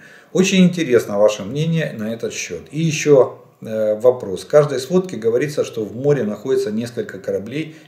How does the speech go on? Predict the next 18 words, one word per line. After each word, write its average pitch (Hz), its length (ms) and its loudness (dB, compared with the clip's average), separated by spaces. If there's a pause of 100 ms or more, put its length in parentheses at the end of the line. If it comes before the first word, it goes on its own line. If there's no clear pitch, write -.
не 117 200 -2
имеющих 123 460 -2
на 104 80 -8
борту 104 340 -4
ракет 107 340 -4
«Калибр». 92 480 -12
Тогда 113 280 0
какие 123 440 -2
же 101 240 -2 (500)
это 120 500 4 (200)
корабли 120 480 4
и 143 160 -4
для 107 180 -6
чего 127 420 2
они 117 360 -4
выходят 113 520 -4
в - 100 -16
море, 165 420 0